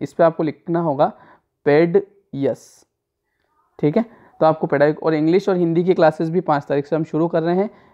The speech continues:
इंग्लिश ग्रामर और हिंदी ग्रामर की ऑनलाइन क्लासेस। ठीक है,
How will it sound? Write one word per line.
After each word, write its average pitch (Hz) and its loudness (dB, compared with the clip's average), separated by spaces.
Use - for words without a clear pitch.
इंग्लिश 151 2
ग्रामर 147 2
और 147 -2
हिंदी 147 0
ग्रामर 135 -2
की 208 -4
ऑनलाइन 135 4
क्लासेस। - -12
ठीक 165 -4
है, 202 -6